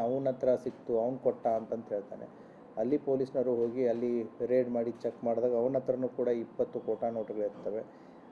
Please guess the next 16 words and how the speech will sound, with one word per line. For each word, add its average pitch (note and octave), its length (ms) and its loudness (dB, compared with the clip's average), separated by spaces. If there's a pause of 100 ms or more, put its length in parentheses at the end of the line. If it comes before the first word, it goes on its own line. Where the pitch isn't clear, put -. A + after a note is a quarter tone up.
(140)
ಅವನನ್ನು D#3+ 420 6
ವೆರಿಫೈ C#3 320 6 (140)
ಮಾಡಿದಾಗ B2+ 280 2 (160)
ಅವನು C#3 240 6 (540)
ಮಹಾಲಿಂಗಪುರದ D3 680 6 (200)
ಕಿರಣ್ C#3+ 320 6 (720)
ರಾಮಪ್ಪ C3 400 6 (120)
ಹರಿಜನ್ B2 420 2
ಅಂತಂತೇಳಿ A#2+ 480 0
ಇಪ್ಪತ್ತೈದು B2 520 2
ವರ್ಷ, A2+ 160 -2 (680)
ಅವನ C#3+ 240 6
ಹತ್ರ C#3 160 4 (840)
ಅವನಿಗೆ C3 340 4
ಬಂದಿರುತ್ತೆ, A#2 500 2
ಅವನು B2 160 0